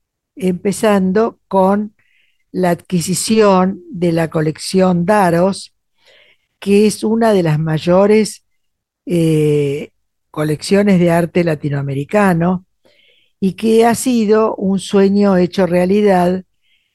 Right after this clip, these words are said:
por Eduardo Costantini, fundador del museo, recientemente. Eh, recientemente es la, la adquisición, ¿no? Y esta, eh,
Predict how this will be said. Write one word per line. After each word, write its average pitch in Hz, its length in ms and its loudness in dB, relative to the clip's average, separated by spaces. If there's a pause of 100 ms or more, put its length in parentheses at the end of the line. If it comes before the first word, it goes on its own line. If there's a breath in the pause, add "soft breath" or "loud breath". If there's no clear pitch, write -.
(240)
por 175 180 0
Eduardo 170 600 2
Costantini, 160 1000 -2 (640)
fundador 156 600 0
del 165 180 0
museo, 170 760 0 (500)
recientemente. 147 1300 -4 (720 soft breath)
Eh, 160 680 2
recientemente 165 760 0
es 165 60 0
la, 147 420 -4
la 147 140 -6
adquisición, 135 840 -2
¿no? 160 200 -10 (720 soft breath)
Y 180 540 -2
esta, 220 680 2
eh, 160 560 -2